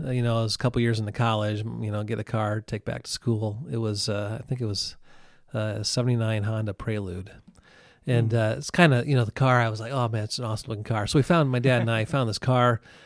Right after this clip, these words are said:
Speaker 1: and, uh, nine hundred bucks.
Speaker 2: Hmm.
Speaker 1: And I thought, "Oh, this is, this is awesome." So I, I, we went and we looked at it. I said, "Oh, I love this car. It looked great." I said, "I love this car." My dad says to me, "You know what? We should take it to our mechanic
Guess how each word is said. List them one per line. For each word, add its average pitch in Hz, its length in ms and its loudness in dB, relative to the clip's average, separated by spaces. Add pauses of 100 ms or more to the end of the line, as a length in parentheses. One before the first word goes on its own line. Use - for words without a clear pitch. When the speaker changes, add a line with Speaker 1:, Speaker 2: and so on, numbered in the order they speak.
(220)
Speaker 1:
and, 117 460 2
uh, 110 220 2
nine 131 200 4
hundred 117 180 4
bucks. - 520 -6 (540)
Speaker 2:
Hmm. - 60 -6
Speaker 1:
And 107 600 -2 (360)
I 117 60 -10
thought, 113 240 -4
"Oh, 113 160 2
this 113 260 -2
is, 101 180 -4
this 110 100 -2
is 107 100 -2
awesome." 104 440 -4
So - 140 -4
I, 107 120 -4 (100)
I, 110 120 -4 (100)
we 127 120 0
went 127 340 2
and 113 80 -2
we 110 60 0
looked 120 200 -2
at 117 160 2
it. 113 40 0
I - 20 -2
said, 113 160 -4
"Oh, 107 80 -2
I 104 80 -2
love 113 240 0
this 107 140 -4
car. 110 400 -2
It 107 80 -8
looked 117 380 -2
great." 110 460 -2
I 113 60 -6
said, - 140 -6
"I - 20 0
love 117 120 2
this 107 140 -2
car." 110 320 0 (380)
My 127 120 2
dad 165 280 2
says 135 220 4
to 123 100 0
me, 127 160 2
"You 160 60 2
know 175 160 4
what? 170 260 4 (200)
We 175 140 0
should 117 200 0
take 120 240 0
it 113 120 -2
to 113 160 -2
our 104 120 -2
mechanic 92 920 -12